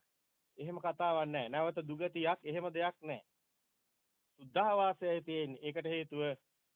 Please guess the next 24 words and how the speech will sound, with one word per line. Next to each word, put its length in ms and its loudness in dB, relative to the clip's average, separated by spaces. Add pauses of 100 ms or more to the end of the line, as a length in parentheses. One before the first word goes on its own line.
(120)
සත්තානම් 760 0
විසුද්ධියයි. 720 0 (100)
විසුද්ධියට 580 -4
ඇති 200 -2
වෙලා 220 -2
තියෙන්නේ. 360 -14 (760)
සුද්ධ 220 0
වෙලා 300 6
තියෙන්නේ. 440 -8 (120)
සිතක් 380 -2
යාට 260 0
නැහැ 420 -2
ගන්න 340 -6
පුළුවන් 300 -4
ආත්ම 240 -6
කතාවක්. 440 -10 (680)
සත්තානම් 600 2
විසුද්ධියයි 760 2 (200)
දුක්ඛ 340 -8
දෝමනස්සානම් 720 0
අත්තගමයි. 640 -2 (520)
ශෝක 180 -4
පරිද්දවානම් 800 2
සමතික්කමයි. 880 -2